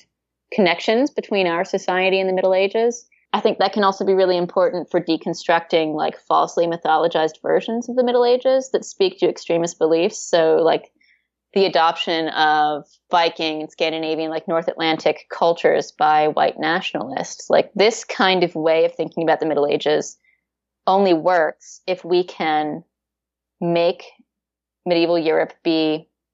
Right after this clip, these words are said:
different or other than our culture, so that we can turn it into this kind of polemical golden age where whatever current problem does not exist. So, for example,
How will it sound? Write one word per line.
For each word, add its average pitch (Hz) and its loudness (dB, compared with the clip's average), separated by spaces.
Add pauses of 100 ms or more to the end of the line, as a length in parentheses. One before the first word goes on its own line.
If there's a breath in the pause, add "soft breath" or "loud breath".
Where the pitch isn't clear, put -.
(200)
different 165 -2
or 156 0
other 175 2
than 151 -4
our 156 -2
culture, - -4 (460)
so 202 2
that 180 0
we 185 4
can 180 -4
turn 180 -2
it 175 2
into 175 0
this 165 -4
kind 160 -2
of 160 -2
polemical 165 0
golden 160 0
age 156 0
where 156 2
whatever 175 0
current 165 -8
problem 147 -4
does 147 -8
not 151 0
exist. - -8
So, 156 2
for 160 2
example, 156 0